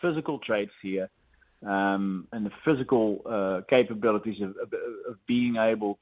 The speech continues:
to, to compete with these countries, uh, provided we get the right opportunity in terms of access to pool space and, uh, and coaches. So I think it, it's really promising. It's great to see this, and it's a great example, uh, and, uh,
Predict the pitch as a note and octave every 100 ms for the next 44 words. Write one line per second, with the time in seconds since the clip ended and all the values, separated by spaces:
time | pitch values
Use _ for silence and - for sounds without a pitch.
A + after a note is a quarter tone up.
0 | - A2 G#2 G2 - _ _ _ - -
1 | - G2+ A#2 G2+ G2+ G#2+ - A2 G#2 G2
2 | F#2 - - - G2+ F#2 F2+ - G#2 G#2+
3 | G#2+ G2+ G2 G2+ G2 G2 - F#2+ F#2 F#2
4 | F2+ - G2 F#2 F#2 F2+ - F#2+ F2+ E2
5 | - _ _ A2 - A2 - A#2+ C3 G#2
6 | - G2+ G2 - - - - _ _ G#2+
7 | G2 F#2+ F#2 F#2+ F2+ F2+ F2+ - G2 F#2
8 | F#2 B2+ G#2+ - - - _ _ _ A2+
9 | G#2+ G2 G2+ C3 B2 - - - E3+ -
10 | - - - B2 C3 A2+ G#2+ A2 D3 D3
11 | C#3+ C3 A#2+ B2 B2+ A2 G2 - A#2+ B2+
12 | C3+ A#2 - A#2+ G2+ G#2 G#2 G2+ G2+ A#2+
13 | C#3 C#3+ G2+ G#2+ G2+ F2+ F#2 F#2 - F#2+
14 | F2 D#2 F#2 F2 F2+